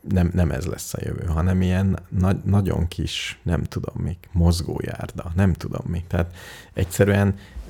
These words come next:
árértékben olyan bonyolultságúnak látom ezeket az önvezető autókat, amik i-,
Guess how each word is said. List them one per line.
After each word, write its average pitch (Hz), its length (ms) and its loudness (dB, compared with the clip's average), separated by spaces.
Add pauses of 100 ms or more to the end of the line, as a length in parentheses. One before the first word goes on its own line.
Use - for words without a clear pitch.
(200)
árértékben 90 840 4
olyan 95 280 6
bonyolultságúnak 82 1000 0
látom 76 380 0
ezeket - 380 -4
az 82 120 -4
önvezető 87 580 -2
autókat, 85 1120 -6
amik 90 260 -2
i-, 101 240 -4